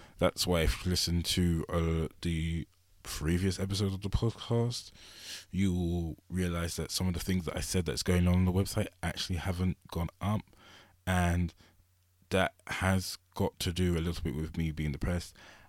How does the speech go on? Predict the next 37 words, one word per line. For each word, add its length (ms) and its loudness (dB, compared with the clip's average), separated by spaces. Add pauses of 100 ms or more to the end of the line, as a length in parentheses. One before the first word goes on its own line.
(120)
and 340 0 (140)
it 180 -8
has 440 -4
got 160 -4
a 40 -4
little 140 -4
bit 140 -8
to 100 -10
do 240 -6
with 200 -4
stuff 280 -6
that's 160 -8
going 340 -2
on 280 -2
around 260 -4
the 60 -6
house 500 -4
and, 240 -2 (600)
uh, 280 -4
stuff 340 -4
that 120 -4
I've 160 -4
got 120 -6
to 60 -12
commit 340 2
to 380 2
and 440 -2 (800)
being 340 -2
so 200 -4
tired 260 -4
that 80 -4
I 40 -4
haven't 200 -4
do 140 2
it. 140 0
But, 280 -2
um, 240 -2